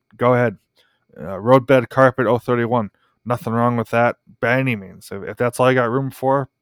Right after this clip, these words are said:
hey, go ahead, have fun. But, uh, you know, kinda take what you can from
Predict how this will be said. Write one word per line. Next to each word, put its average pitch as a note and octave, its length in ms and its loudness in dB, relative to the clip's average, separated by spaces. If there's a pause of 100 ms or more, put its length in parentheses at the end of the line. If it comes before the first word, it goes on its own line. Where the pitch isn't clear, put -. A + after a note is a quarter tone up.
(160)
hey, A2 240 -8 (400)
go A#2+ 140 2
ahead, A#2 180 2
have A2+ 200 2
fun. A2+ 300 -2 (380)
But, G#2+ 260 -4
uh, G2+ 240 -4 (540)
you A2+ 100 -8
know, G#2+ 300 -6
kinda C#3+ 240 0
take D3 320 -2 (160)
what C3 200 -6
you C3+ 60 -6
can C3+ 300 -2
from A#2+ 420 -6